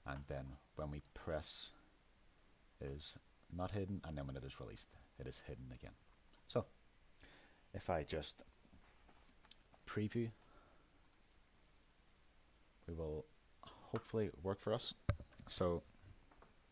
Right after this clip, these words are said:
now we have our hand. It has the lightning effect, works fine. And if I press my B button, there we go. We can see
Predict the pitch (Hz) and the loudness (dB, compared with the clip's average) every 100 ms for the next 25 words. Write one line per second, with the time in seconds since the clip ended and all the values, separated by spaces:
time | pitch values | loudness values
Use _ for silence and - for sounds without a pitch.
0 | - - - - - - - - - - | -16 -14 -12 -14 -18 -20 -20 -20 -20 -20
1 | - - - - 92 82 80 80 78 - | -20 -20 -10 0 2 4 4 4 2 -2
2 | - - 82 78 92 107 113 - - - | -16 -4 -2 2 4 4 0 -6 -16 -20
3 | - - - - - - - - - 71 | -20 -20 -20 -20 -20 -20 -20 -10 -2 0
4 | 69 76 - 78 80 98 98 - 98 - | 2 2 2 4 4 4 2 2 0 0
5 | - - - - - - - - - - | -16 -18 -20 -20 -20 -20 -20 -20 -20 -20
6 | - - 78 - - 90 98 - - - | -20 -4 -2 0 4 4 4 -4 -16 -20
7 | - - - - - 76 - 80 80 - | -20 -20 -20 -16 -2 0 0 0 0 2
8 | 95 - 87 82 107 110 73 104 98 - | 2 4 2 6 6 6 4 2 -2 -10
9 | - - - - - - - - - 69 | -20 -20 -20 -20 -20 -20 -20 -6 0 2
10 | 69 101 - - - - - - - - | 6 4 4 -8 -20 -20 -20 -20 -20 -20
11 | - - - - - - - - - - | -20 -20 -20 -20 -20 -20 -20 -20 -20 -20
12 | - - 82 - 78 80 | -8 0 2 4 4 4